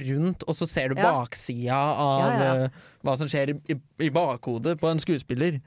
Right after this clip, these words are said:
Speaker 2: Ja,
Speaker 1: Det er
Speaker 2: sånn
Speaker 1: sånn,
Speaker 2: som
Speaker 1: wow.
Speaker 2: i, eh, tilbake til referansen til Disney og Hannah Montana. Der hadde de sånne telefoner
Speaker 1: Ja.
Speaker 2: hvor, eh,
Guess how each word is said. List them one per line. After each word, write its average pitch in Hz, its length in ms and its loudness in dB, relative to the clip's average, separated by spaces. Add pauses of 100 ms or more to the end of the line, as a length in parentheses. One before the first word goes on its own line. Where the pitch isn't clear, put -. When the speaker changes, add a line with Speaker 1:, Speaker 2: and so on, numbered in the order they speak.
Speaker 2:
Ja, 247 140 2 (100)
Speaker 1:
Det - 160 -10
er - 60 -2
Speaker 2:
sånn 302 100 2
Speaker 1:
sånn, - 40 -4
Speaker 2:
som 254 180 2
Speaker 1:
wow. 254 100 -2
Speaker 2:
i, 233 160 2
eh, 220 360 4
tilbake 233 280 0
til 220 140 -2
referansen 214 520 -6
til 185 220 -2
Disney 202 300 -2
og 180 80 -2
Hannah 196 140 -2
Montana. 196 440 -4
Der 202 100 -4
hadde 196 220 -4
de 202 120 -2 (140)
sånne 190 220 -6
telefoner 190 580 -6 (280)
Speaker 1:
Ja. 160 160 2 (200)
Speaker 2:
hvor, 190 300 -2
eh, 175 580 -2